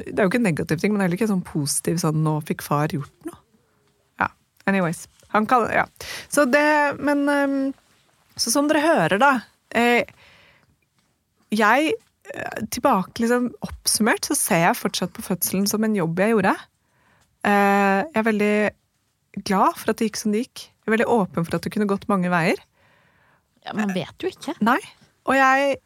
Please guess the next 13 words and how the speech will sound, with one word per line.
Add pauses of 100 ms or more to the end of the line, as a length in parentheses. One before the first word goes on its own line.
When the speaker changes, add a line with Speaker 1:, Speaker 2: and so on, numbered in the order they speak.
(140)
Speaker 1:
er
takknemlig
for
at
jeg
fikk
akkurat
den
fødselen
jeg
hadde
ønsket
meg.